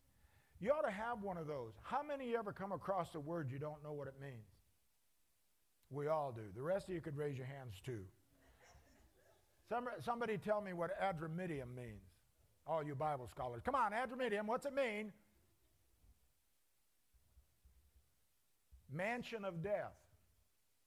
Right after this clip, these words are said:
Euroclydon. Who knows what Euroclydon is? Come on, y'all didn't raise your hands. It's in the Bible. It means a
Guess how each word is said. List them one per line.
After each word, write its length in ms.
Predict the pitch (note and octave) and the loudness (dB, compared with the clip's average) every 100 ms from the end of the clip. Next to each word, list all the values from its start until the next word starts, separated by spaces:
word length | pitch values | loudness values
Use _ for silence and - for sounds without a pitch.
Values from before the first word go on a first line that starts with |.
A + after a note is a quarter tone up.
| _ _ _ _ _ D#3+ | _ _ _ _ _ -2
Euroclydon. 760 | A3+ A3+ C4+ D4+ A#3 D#3 B2+ B2+ | 2 4 2 0 -2 -2 -2 0
Who 120 | A#3+ | 0
knows 220 | C4 B3+ | 2 2
what 200 | G#3 A#3+ | 2 0
Euroclydon 640 | G#3 G#3 A3+ C4 A#3 E3 C#3 | 2 4 4 2 0 -2 -2
is? 280 | B2+ F#2 - - _ _ _ _ _ _ _ _ | -4 -8 -14 -20 _ _ _ _ _ _ _ _
Come 120 | - F#4+ | 2 6
on, 340 | A4 G#4+ F#4 | 8 6 6
y'all 380 | D4 F4 F#4+ F4 | 6 8 8 8
didn't 220 | F4 F4 | 4 6
raise 260 | F4+ G4 C4 | 6 6 4
your 100 | G3+ | 2
hands. 640 | D4+ G4+ G4+ F#4+ G4+ G4 - - - - - - - - - - - - | 4 4 4 4 4 0 -12 -20 -20 -20 -20 -20 -20 -20 -20 -20 -20 -4
It's 160 | G#3 G3 | 0 4
in 180 | F4+ F#4+ | 6 4
the 60 | |
Bible. 760 | A#3+ D4 F4+ F4+ B3 C#4 D4+ G#3 - - - - - - - _ | 4 4 4 4 6 6 6 4 -10 -20 -20 -20 -20 -20 -20 _
It 100 | G3+ | -2
means 240 | B3 B3+ | 0 0
a 100 | G3+ | 0